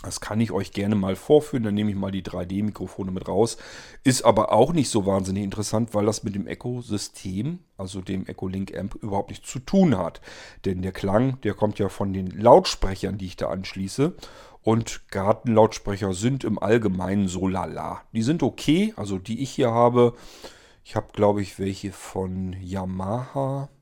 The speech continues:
oder waren sie von Sony? Das, da bin ich mir jetzt nicht mehr ganz so sicher. Ich glaube, sie waren von Yamaha. Ähm, die sind schon einen ganzen Zahn älter. Die habe ich mir gleich gekauft, als wir zweitausendsieben hier ins Haus gezogen sind.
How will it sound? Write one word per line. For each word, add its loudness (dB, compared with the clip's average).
oder -8
waren -6
sie -6
von -10
Sony? -8
Das, -14
da -8
bin -8
ich -4
mir -6
jetzt -12
nicht -4
mehr -6
ganz -6
so -6
sicher. -10
Ich -18
glaube, -6
sie -8
waren -6
von -10
Yamaha. -10
Ähm, -2
die -8
sind 4
schon 0
einen 0
ganzen -2
Zahn -6
älter. -10
Die -16
habe -8
ich -12
mir -4
gleich -4
gekauft, -8
als -8
wir -6
zweitausendsieben -6
hier -4
ins -10
Haus -2
gezogen -4
sind. -4